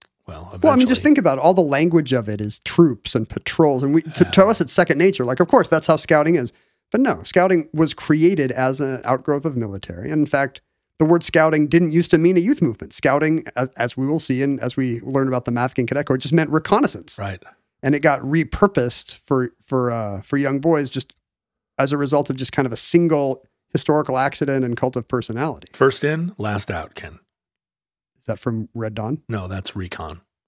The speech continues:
Speaker 1: That's their motto.
Speaker 2: Oh,
Speaker 1: First
Speaker 2: it
Speaker 1: in,
Speaker 2: is?
Speaker 1: last out. Yeah.
Speaker 2: Good job, Recon.
Speaker 1: Yeah,
Speaker 2: I
Speaker 1: that's
Speaker 2: mean,
Speaker 1: right.
Speaker 2: they really put in the hours.
Speaker 1: They do.
Speaker 2: Don't you think somebody
Speaker 1: They're
Speaker 2: come
Speaker 1: in there first. They
Speaker 2: doesn't
Speaker 1: get out of
Speaker 2: somebody
Speaker 1: there
Speaker 2: come
Speaker 1: last.
Speaker 2: before Recon and build them, like, infrastructure?
Speaker 1: No, I don't think so. I mean, w-, before Recon is the S R seventy-one,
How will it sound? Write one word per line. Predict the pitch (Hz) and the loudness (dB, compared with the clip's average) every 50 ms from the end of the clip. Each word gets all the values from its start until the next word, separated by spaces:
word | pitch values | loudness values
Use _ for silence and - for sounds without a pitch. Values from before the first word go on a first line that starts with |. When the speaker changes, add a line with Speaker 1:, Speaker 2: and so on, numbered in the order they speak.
| _ _ - | _ _ -18
Speaker 1:
That's | 95 92 - | -16 -16 -14
their | - 82 80 | -14 -14 -14
motto. | 80 - - 107 - - _ _ _ _ | -14 -16 -18 -20 -20 -20 _ _ _ _
Speaker 2:
Oh, | - | -8
Speaker 1:
First | 113 101 95 92 | -6 -6 -6 -8
Speaker 2:
it | 87 | -8
Speaker 1:
in, | 101 | -10
Speaker 2:
is? | - 67 | -10 -12
Speaker 1:
last | 65 - - - | -14 -18 -18 -20
out. | - _ _ _ | -20 _ _ _
Yeah. | _ _ _ _ _ _ _ _ _ _ | _ _ _ _ _ _ _ _ _ _
Speaker 2:
Good | - 185 | 2 2
job, | - - 151 127 123 110 - | 2 2 0 0 0 -2 -6
Recon. | 101 104 - - 104 107 117 131 | -8 -8 -8 -8 -6 -6 -6 -6
Speaker 1:
Yeah, | 113 110 113 110 | -4 -4 -4 -2
Speaker 2:
I | 101 | 0
Speaker 1:
that's | 151 165 | 2 2
Speaker 2:
mean, | 165 160 | 2 2
Speaker 1:
right. | 165 156 131 135 | 2 0 2 2
Speaker 2:
they | 175 190 | 2 4
really | 208 226 226 175 123 123 | 4 2 0 0 0 -2
put | - - 170 143 | 0 0 0 0
in | 120 | 2
the | 127 123 127 | 0 -2 -2
hours. | 139 131 113 92 101 127 - - - _ _ _ _ | -2 -2 -2 -4 -8 -14 -18 -20 -20 _ _ _ _
Speaker 1:
They | 127 120 | -2 0
do. | 131 135 165 302 214 - - - - - _ | 0 0 0 0 -2 -2 -6 -14 -20 -4 _
Speaker 2:
Don't | 175 190 | 2 2
you | 214 | 4
think | 240 233 - | 2 2 4
somebody | - 220 202 208 202 | 4 4 4 2 4
Speaker 1:
They're | 156 170 | 4 4
Speaker 2:
come | 185 185 | 6 4
Speaker 1:
in | 180 | 4
there | 135 139 | 2 0
first. | 135 - 180 208 233 - - | 2 2 2 2 2 2 0
They | 139 | 0
Speaker 2:
doesn't | 170 185 180 233 | 2 4 4 4
Speaker 1:
get | |
out | 180 190 | 6 6
of | |
Speaker 2:
somebody | 190 190 226 226 | 6 6 4 4
Speaker 1:
there | - | 4
Speaker 2:
come | 220 208 | 4 4
Speaker 1:
last. | 196 175 | 4 4
Speaker 2:
before | 180 - - 160 160 165 170 | 2 2 2 4 4 4 4
Recon | 175 190 190 180 - 196 196 208 208 | 4 2 2 4 4 4 4 4 4
and | 185 165 139 | 2 2 2
build | 147 151 156 147 | 0 0 2 2
them, | 165 160 156 | 2 2 2
like, | 147 143 135 | 2 0 0
infrastructure? | 131 135 131 160 156 - 175 165 160 - - _ _ - | -2 -2 -2 -2 -2 0 0 -2 -2 -4 -8 _ _ -10
Speaker 1:
No, | 113 113 117 | -8 -6 -6
I | 117 | -6
don't | 113 117 113 | -6 -6 -8
think | 107 123 123 | -8 -8 -10
so. | - - 98 101 117 | -8 -10 -10 -6 -2
I | 131 | 0
mean, | 156 175 170 151 151 | 0 0 0 0 -2
w-, | 160 156 156 147 - | -6 -8 -10 -12 -12
before | 139 127 117 143 135 - 190 202 180 | -12 -4 -2 -2 2 4 4 4 4
Recon | 151 165 180 - 160 131 117 113 | 4 2 0 0 0 0 0 0
is | 110 107 104 | -2 -2 -2
the | - 117 113 | 0 0 0
S | 117 110 - | 0 0 -2
R | 113 107 | -4 -4
seventy-one, | - - 117 107 104 95 92 98 117 156 127 85 85 82 | -2 -2 -4 -4 -4 -6 -6 -4 -4 -4 -4 -6 -10 -16